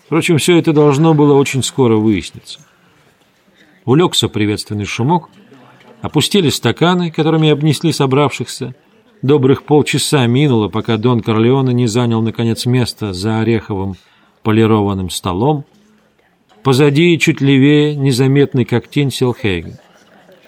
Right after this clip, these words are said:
То был сигнал для остальных. Доны стали рассаживаться вокруг стола. У каждого за спиной располагались сопровождающие.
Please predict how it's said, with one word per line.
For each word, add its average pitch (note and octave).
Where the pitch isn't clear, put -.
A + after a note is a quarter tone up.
То C#3
был C#3+
сигнал B2+
для A#2
остальных. G#2+
Доны D#3
стали C#3
рассаживаться B2
вокруг A2+
стола. B2+
У B2
каждого D#3
за C3
спиной D#3
располагались C3+
сопровождающие. A2+